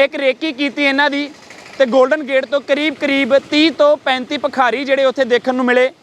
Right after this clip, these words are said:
ਤੇ ਉਹਨਾਂ ਨੂੰ ਮੌਕੇ 'ਤੇ ਰੈਸਕਿਊ ਕੀਤਾ ਗਿਆ ਤੇ ਥਾਣੇ ਪ੍ਰਸ਼ਾਸਨ ਲਾਗੇ ਲੈ ਕੇ ਆਏ ਤੇ ਹਿਰਾਸਤ ਦੇ ਵਿੱਚ ਪ੍ਰਸ਼ਾਸਨ ਨੇ ਲਿੱਤਾ।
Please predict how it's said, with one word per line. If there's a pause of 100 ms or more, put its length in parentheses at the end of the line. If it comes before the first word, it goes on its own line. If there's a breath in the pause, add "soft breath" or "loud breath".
(340)
ਤੇ
ਉਹਨਾਂ
ਨੂੰ
ਮੌਕੇ
'ਤੇ
ਰੈਸਕਿਊ
ਕੀਤਾ
ਗਿਆ (440)
ਤੇ
ਥਾਣੇ (100)
ਪ੍ਰਸ਼ਾਸਨ
ਲਾਗੇ
ਲੈ
ਕੇ
ਆਏ
ਤੇ
ਹਿਰਾਸਤ
ਦੇ
ਵਿੱਚ
ਪ੍ਰਸ਼ਾਸਨ
ਨੇ
ਲਿੱਤਾ।